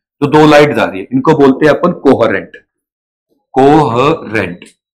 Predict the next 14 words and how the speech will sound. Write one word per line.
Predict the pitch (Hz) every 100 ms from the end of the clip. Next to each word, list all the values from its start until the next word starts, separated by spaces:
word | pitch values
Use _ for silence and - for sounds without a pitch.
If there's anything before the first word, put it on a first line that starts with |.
| _ _ _ - - _ -
दूसरा | 151 180 196 208
ये | 185 202 220 -
एक | 180 196
सिंगल | - 190 185 196
कलर | 190 180
की | 180 170
होनी | 160
चाहिए, | 160 170
मोनोक्रोमैटिक, | 139 143 151 165 185 190 _ _ _ _ _ _ _ _ _ _ _ _ _ - 147 165 160 120 - 135 120 - - _ _ _ _ _ _ _ 120
मोनोक्रोमैटिक, | 127 143 147 160 175 - - _ - 135 135 104 95 113 107
मोनोक्रोमैटिक। | 117 156 180 190 180 185 196 - - - - - - - - - - _ _ _ _ _ - - - - - - - - _ -
और | 160 147
दूसरी | 196 220 214
बात | 214 226 - -